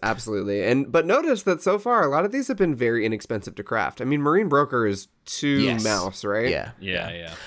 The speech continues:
Speaker 2: I
Speaker 1: But
Speaker 2: guess
Speaker 1: everything else has been pretty low. Like, there's really nothing above two except for Tax Collector.
Speaker 2: So what my question is, though, is, like, what do we kind of prioritize with our way station placement? Because, or, I mean, are there any cards we sh-, that would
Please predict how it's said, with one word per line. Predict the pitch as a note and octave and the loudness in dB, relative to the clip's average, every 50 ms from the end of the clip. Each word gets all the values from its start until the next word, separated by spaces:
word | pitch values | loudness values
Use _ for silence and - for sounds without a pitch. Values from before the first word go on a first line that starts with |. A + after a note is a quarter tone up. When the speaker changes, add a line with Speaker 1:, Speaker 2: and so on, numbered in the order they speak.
| - - | -6 -2
Speaker 2:
I | C3+ | 0
Speaker 1:
But | A2+ | 2
Speaker 2:
guess | C3 | 2
Speaker 1:
everything | D#3 A#3 C4 C#4 B3+ F#3 | 2 2 2 2 2 4
else | E3 F3 F3 - | 4 4 2 0
has | D3+ A#2+ A2+ | -2 -4 -2
been | A2 A#2 A2+ A2 G#2+ G#2+ G#2 G#2 G2 - _ _ | 0 2 2 2 2 0 -2 -4 -6 -10 _ _
pretty | - D3+ C#3 B2+ A#2+ A2+ A2 | -2 0 2 2 4 4 2
low. | G#2 G#2 G2+ G2+ G2 F#2+ F#2+ F#2 | 4 2 2 2 2 0 0 -2
Like, | F#2+ G2 F#2+ G2 F#2+ - - | -2 -2 -2 -4 -6 -2 2
there's | C3+ C#3 A#2+ B2 - _ _ _ - | 2 2 2 0 -12 _ _ _ -14
really | A2 B2 C#3 D#3 D3+ D3 C3+ | -8 -2 2 2 4 4 4
nothing | C3 B2 - B2+ A#2 | 4 2 2 0 -2
above | G2+ G#2 G2+ G2 F#2+ - | 0 0 0 0 0 -4
two | - - A#2 G#2+ G2+ | -6 -2 -2 0 0
except | G2+ - - G#2+ - | -2 -2 -4 -4 -4
for | G#2+ | -4
Tax | G2 - G2+ F#2+ G2 - - | -6 -4 -4 -4 -4 -8 -14
Collector. | - - G2+ G2 F#2+ F2+ - - G2 F2 F#2+ - _ _ _ _ - | -12 -10 -8 -8 -8 -8 -8 -8 -8 -8 -10 -14 _ _ _ _ -6
Speaker 2:
So | - - F3 E3+ | -4 0 0 2
what | F3 F#3+ | 0 0
my | G#3 F#3+ | 0 -2
question | F#3 - G3+ G3+ F#3+ - - F#2+ D#2 | -2 -2 -2 -2 0 0 -2 -2 -4
is, | A#1+ A#1 C2 - - | -4 -6 -6 -6 -6
though, | - F2 D2 D2+ E2 - - | -4 -2 0 0 0 0 0
is, | F#2 G#2+ G#2 A2 A#2 | -2 -2 0 -2 -2
like, | G#2+ G#2 G2+ - | -2 -2 -4 -8
what | - A#2 A#2 C#3 E3+ - - | -10 -8 -6 -6 -6 -4 -4
do | G3 | -4
we | F3 D3+ D3 C#3 C3 A#2+ - | -2 -2 -2 0 0 -2 -2
kind | - - C3 A#2 G#2+ | -4 -4 -2 -2 -2
of | F#2 - | -2 -2
prioritize | A2+ G#2+ G2+ G2+ G2+ A2 A#2 A#2+ G#2+ - G#2 D#2+ D#2 F2+ G2+ G#2+ | -2 0 0 2 2 2 0 0 -2 -2 -2 -2 -2 -2 -2 -2
with | F#2 | -2
our | E2+ D#2 D2+ | 0 0 0
way | D2+ D2 C2+ C2 | -2 -2 -4 -4
station | - - D#2+ C#2 - - - C2+ C2+ | -6 -6 -6 -6 -6 -6 -8 -10 -8
placement? | - D#2 G#1+ - - - B1+ A1 - - | -8 -8 -8 -8 -10 -10 -10 -12 -10 -8
Because, | G#2 F#2+ - A#2+ G#2+ G#2+ G#2 G2 - | -10 -6 -2 -2 0 0 0 -2 -2
or, | - - C#3 C3+ | -2 -2 0 0
I | G#2+ C3 | 0 -2
mean, | C#3+ D3 C3+ C3 - | -2 -2 -4 -4 -4
are | - D3+ D#3+ | -2 -2 0
there | D#3+ E3+ F3 | 0 0 0
any | F3 E3 D3 | -2 -2 -2
cards | F3 F3 D#3 D3+ C3+ B2 | -2 0 0 -2 0 0
we | B2 A#2 | -2 0
sh-, | - - - - | 0 -2 -4 -4
that | - A#2 A2 - A2+ | -4 -4 -2 -2 0
would | A2+ A2 G#2 G2+ F#2+ F#2+ G2+ | 2 2 2 2 2 0 -4